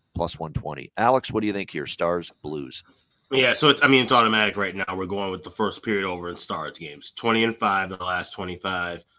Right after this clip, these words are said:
Speaker 2: uh, seven in a row. We can lay a dollar thirty-two right now at, at FanDuel.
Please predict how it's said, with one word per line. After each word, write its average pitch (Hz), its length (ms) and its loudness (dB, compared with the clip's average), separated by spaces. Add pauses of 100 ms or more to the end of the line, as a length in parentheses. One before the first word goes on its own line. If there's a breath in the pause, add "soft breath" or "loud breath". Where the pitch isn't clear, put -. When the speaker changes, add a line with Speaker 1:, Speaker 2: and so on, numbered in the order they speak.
(140)
Speaker 2:
uh, 85 260 -4
seven 107 400 -2
in 107 140 2
a 104 120 2
row. 87 360 -2 (840)
We 104 160 -4
can 110 140 -2
lay 113 140 4
a 107 80 2
dollar 110 320 4
thirty-two 123 640 0
right 98 200 0
now 95 260 0
at, 95 300 -8
at - 160 -12
FanDuel. 90 680 -2